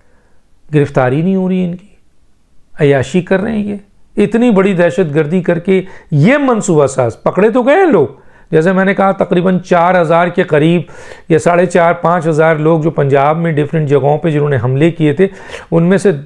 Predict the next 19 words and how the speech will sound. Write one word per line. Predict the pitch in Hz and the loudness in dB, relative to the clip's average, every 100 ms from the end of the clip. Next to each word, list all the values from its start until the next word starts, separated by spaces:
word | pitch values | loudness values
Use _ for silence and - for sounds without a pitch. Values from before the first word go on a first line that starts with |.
| - | -2
ढाई | 135 156 | 0 2
हज़ार | 175 175 180 | 2 2 0
के | 180 185 | 0 -2
करीब | 165 165 170 | 0 0 -2
तो | 190 | -2
निशानदेही | 170 160 151 147 160 180 | -2 0 0 0 2 4
हो | 156 175 | 2 2
गई | 220 208 | 2 2
है, | |
लोगों | 143 135 139 | 2 2 0
की | 139 190 - - - - | -2 -6 -8 -18 -20 -2
शनाख्त | 151 165 220 - | 0 2 0 0
हो | 175 | 0
गई | 139 151 | 0 0
है | 196 | 2
और | 226 | 0
इसमें | 175 - 185 | 0 -4 -2
से | 190 | -2
तकरीबन | 175 165 170 165 185 | -2 -2 0 2 0